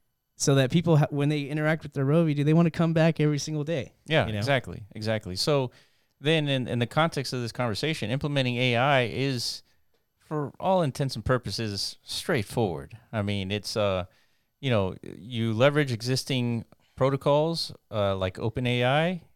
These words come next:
Speaker 2: you
Speaker 1: Mm-hmm.
Speaker 2: implement them in the style that you want to, uh, create an experience for, for your community, and all of a sudden you are interacting with an artificial intelligence. Now you can use, like, existing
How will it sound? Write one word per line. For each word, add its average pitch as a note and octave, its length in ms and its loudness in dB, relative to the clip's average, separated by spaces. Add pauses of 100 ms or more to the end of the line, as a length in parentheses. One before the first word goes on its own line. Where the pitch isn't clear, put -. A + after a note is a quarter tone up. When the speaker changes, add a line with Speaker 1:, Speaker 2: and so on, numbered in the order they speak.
(200)
Speaker 2:
you A2 80 -6
Speaker 1:
Mm-hmm. D3 80 -6
Speaker 2:
implement C3 440 -2
them C3+ 200 -2
in A#2 80 -4
the G2 60 -4
style A#2 340 0
that A2 80 -2
you A2 100 -6
want A2 280 -2
to, G#2 320 -4
uh, F#2+ 320 0
create A2 360 -6
an G2+ 120 -6
experience A2+ 540 -6
for, D3 360 -4
for - 140 -8
your G#2 100 -2
community, C3 560 -4 (480)
and G#2+ 280 0
all B2 140 2
of C3 60 0
a B2 60 -2
sudden B2+ 320 -2
you A2 340 -4
are G2+ 280 2
interacting G#2 640 -2
with G2 240 -2
an F#2+ 140 -6
artificial G#2 500 -6
intelligence. G#2+ 460 -2
Now A2+ 100 0
you G#2+ 140 -2
can A2 140 -8
use, G#2 280 -4
like, F#2 220 -6
existing G2 760 -8